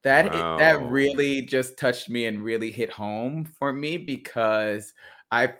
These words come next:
Speaker 1: I feel like I've gotten a, a sense of community and a sense of a pride in myself just by going to these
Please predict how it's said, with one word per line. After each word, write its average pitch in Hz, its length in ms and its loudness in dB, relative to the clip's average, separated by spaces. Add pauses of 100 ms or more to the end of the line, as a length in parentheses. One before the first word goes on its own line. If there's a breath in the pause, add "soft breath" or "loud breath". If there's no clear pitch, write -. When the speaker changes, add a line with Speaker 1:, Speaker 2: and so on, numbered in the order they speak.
(140)
Speaker 1:
I 113 140 2
feel 139 200 -2
like 131 160 0
I've 113 240 -4
gotten 104 600 0
a, 104 220 -4 (100)
a 107 100 -2
sense - 240 -4
of 135 140 -2
community 120 800 -2
and 110 180 -4
a 101 40 -4
sense 123 380 -4
of 113 200 -2 (180)
a 98 80 0
pride 110 400 2
in 104 80 -2
myself 101 480 -2 (120)
just - 240 -4
by 95 140 0
going 95 360 -6
to - 120 -10
these 92 360 -6